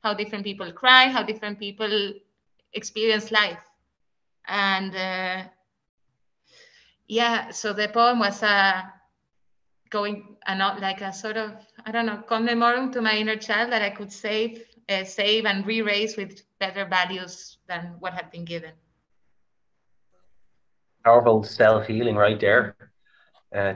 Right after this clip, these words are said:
Speaker 2: thanks for sharing. Your, your story is really, really, uh, um, inspiring. Yeah, nice one. Um, let's look at, I have some questions here. Let's me, let me have a look for a second. Um, Miriam,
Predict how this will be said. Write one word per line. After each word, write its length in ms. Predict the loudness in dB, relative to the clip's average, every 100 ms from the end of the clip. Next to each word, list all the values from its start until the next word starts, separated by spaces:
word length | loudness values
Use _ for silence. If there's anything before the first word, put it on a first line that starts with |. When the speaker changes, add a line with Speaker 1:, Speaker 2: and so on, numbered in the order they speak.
| -2
Speaker 2:
thanks 220 | -2 0
for 100 | -2
sharing. 480 | 2 4 4 2 -6
Your, 260 | -6 -6
your 140 | -10 -10
story 400 | 2 4 4 0
is 240 | -8 -18 _
really, 480 | -12 -8 -8 -10 -16 _
really, 320 | -12 -10 -8 -8
uh, 200 | -10 -12 -16 -18 -16 -10
um, 300 | -10 -10 -18
inspiring. 500 | -20 -14 -8 -6 -8 -12 _ _ _
Yeah, 200 | -8 -8
nice 260 | -6 -10 -8
one. 160 | -10 -10 -14 _ _ _ _ _ _ _ _ _ _
Um, 420 | -8 -6 -6 -10 -16 -20 -20 -20 -20 -20 -20 -20 _ -6
let's 200 | -6 0
look 120 | 2
at, 120 | 4 4
I 80 |
have 160 | 4 0
some 160 | -2 -6
questions 520 | 2 2 2 -6 -6
here. 420 | -8 -6 -6 -8 -14
Let's 160 | -18 -14
me, 140 | -12
let 100 | -10
me 120 | -10 -8
have 180 | -10
a 60 | -10
look 200 | -12 -12
for 140 | -8
a 40 | -8
second. 440 | -8 -10 -12 -18 -20 _ -16
Um, 460 | -14 -14 -14 -18 _ _ _ _ _ _ _ _ _ _ _
Miriam, 680 | 2 6 8 6 6 2 -12